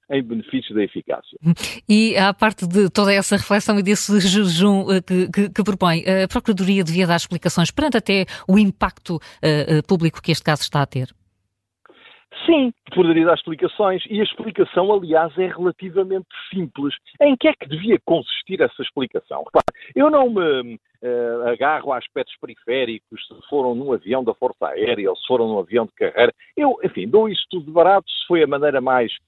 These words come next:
Speaker 1: económica, mais discreta, eh, mais, eh, enfim, eficaz de fazer a viagem, por mim tudo bem. Acho que o Estado deve ter os meios necessários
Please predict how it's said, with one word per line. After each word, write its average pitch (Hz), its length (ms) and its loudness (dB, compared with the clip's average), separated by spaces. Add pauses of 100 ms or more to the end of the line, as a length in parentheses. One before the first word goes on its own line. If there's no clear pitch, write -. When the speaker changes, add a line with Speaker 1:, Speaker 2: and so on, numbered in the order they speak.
(100)
Speaker 1:
económica, 127 640 0
mais 113 200 -8
discreta, 123 880 -2 (220)
eh, 104 140 -4
mais, 110 440 0 (160)
eh, 95 360 -6
enfim, 98 600 -2
eficaz 123 600 2
de - 100 -20
fazer 107 260 -6
a 98 60 -4
viagem, 113 420 -2
por 220 120 -4
mim 208 100 0
tudo - 240 -12
bem. - 140 -20 (140)
Acho 143 240 2
que - 80 -16
o 185 40 -10
Estado 247 320 0
deve 185 160 -4
ter 143 140 -6
os 120 120 -12
meios 123 240 0
necessários 131 560 0